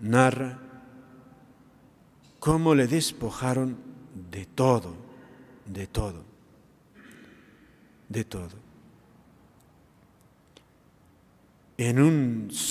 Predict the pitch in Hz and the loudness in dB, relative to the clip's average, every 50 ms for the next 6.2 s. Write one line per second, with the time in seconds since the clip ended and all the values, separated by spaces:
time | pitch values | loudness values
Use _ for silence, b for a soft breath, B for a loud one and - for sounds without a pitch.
0 | - - - - - - - 120 120 127 143 151 147 135 123 - 123 120 117 117 | -4 -4 -4 -6 -10 -8 -4 0 4 4 6 6 6 4 4 2 2 0 0 0
1 | 110 110 107 120 147 165 175 175 170 160 156 - - - - - - - - - | 0 0 2 4 4 4 4 2 -2 -6 -8 -10 -12 -12 -14 -14 -16 -20 -20 -20
2 | - - - - - - - - - - - - - _ _ - - _ _ _ | -20 -20 -20 -20 -20 -20 -20 -20 -20 -20 -20 -20 -20 _ _ -20 -20 _ _ _
3 | _ _ _ _ _ _ _ _ _ _ _ _ _ _ _ - 120 117 113 110 | _ _ _ _ _ _ _ _ _ _ _ _ _ _ _ -4 0 0 2 2
4 | 107 104 - 127 123 120 117 113 104 101 95 87 - - - - - - - - | 0 0 0 2 2 2 2 0 -2 -4 -8 -10 -14 -18 -20 -20 -20 -20 -20 -20
5 | - - - - - - - - - - _ _ - - - - - 120 113 113 | -20 -20 -20 -20 -20 -20 -20 -20 -20 -20 _ _ -12 -8 -4 -2 0 0 0 0
6 | 107 - 113 | -2 -4 -6